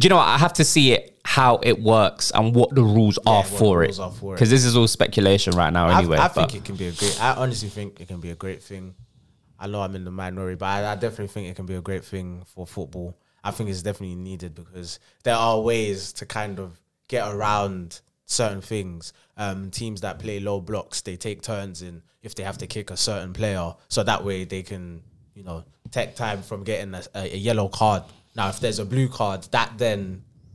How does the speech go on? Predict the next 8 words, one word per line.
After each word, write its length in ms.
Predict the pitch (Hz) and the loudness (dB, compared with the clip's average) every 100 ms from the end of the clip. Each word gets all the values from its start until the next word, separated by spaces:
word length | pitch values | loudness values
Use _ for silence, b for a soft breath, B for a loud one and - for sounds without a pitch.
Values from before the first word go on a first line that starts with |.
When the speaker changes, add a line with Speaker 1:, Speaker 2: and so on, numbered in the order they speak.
| _ _ - | _ _ -4
Speaker 2:
kind 240 | - 113 | -2 -2
of 240 | 98 85 - _ _ - | -6 -10 -18 _ _ 0
alters 380 | 120 101 101 - | 2 2 -2 -4
teams 440 | 123 110 95 92 | -4 -6 -6 -8
from 480 | - 101 92 87 87 _ _ _ _ - | -4 -4 -4 -8 -14 _ _ _ _ -10
being 300 | 117 107 104 | -6 -6 -6
as 260 | 90 101 | -8 -8
negative. 640 | 104 110 95 85 85 82 | -6 -8 -8 -12 -12 -16